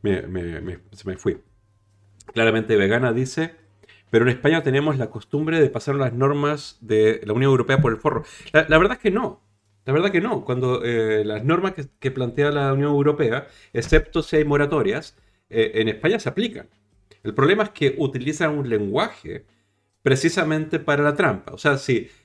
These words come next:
si el lenguaje, y no he revisado la ley específicamente, solamente, eh, eh, he leído artículos que mencionan la ley. Entonces dicen que los antibióticos solamente se pueden utilizar para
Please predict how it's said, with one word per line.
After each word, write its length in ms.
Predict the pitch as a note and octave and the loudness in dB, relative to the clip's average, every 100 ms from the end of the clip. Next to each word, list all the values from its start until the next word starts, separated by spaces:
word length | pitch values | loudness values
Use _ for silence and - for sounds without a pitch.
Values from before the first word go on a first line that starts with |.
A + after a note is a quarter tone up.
| _ | _
si 180 | - | 0
el 80 | C3 | 2
lenguaje, 400 | C3+ C#3+ E3+ E3+ | 4 4 2 2
y 80 | D3 | 0
no 100 | C#3 | 2
he 40 | F3 | 4
revisado 360 | E3 D#3 E3 | 2 0 -2
la 80 | D3+ | 0
ley 160 | D3 D#3 | 2 0
específicamente, 760 | D3 D3 C#3+ D3+ A#2 E2+ F#2+ | -2 -8 -6 -4 -4 -6 -10
solamente, 480 | A2 B2 C3 C3 C3 | -4 -2 -2 -2 -2
eh, 340 | B2+ A2+ A#2 - | -2 -4 -4 -2
eh, 340 | A2 A2 - _ _ | -2 -2 -6 _ _
he 140 | - A2+ | 0 2
leído 300 | A#2 B2+ A#2+ | 4 4 2
artículos 680 | - E3+ E3+ G#2 C#3+ - _ _ _ _ | 2 -2 0 -4 -6 -8 _ _ _ _
que 140 | - A#2+ | -2 0
mencionan 480 | A#2+ A#2 C#3 C3+ | 0 2 2 4
la 80 | B2 | 0
ley. 280 | F2 D2+ - _ _ _ | -4 -8 -12 _ _ _
Entonces 260 | - A#2+ | -4 0
dicen 340 | A2+ C3 C#3 A2+ | 2 2 -2 -2
que 380 | B2 A#2 - - | -2 -2 -4 -6
los 140 | G#2 | -2
antibióticos 480 | A2+ A#2 B2 B2 B2 | -2 0 -2 -4 -6
solamente 360 | C3 A#2+ B2 A#2 | -6 -6 -6 -10
se 80 | A#2 | -6
pueden 240 | A#2+ A#2 | -2 -2
utilizar 600 | A2+ A2 G#2+ - F#2 - - | -4 -8 -8 -6 -8 -8 0
para 400 | B2 A#2 A2 | 2 2 -2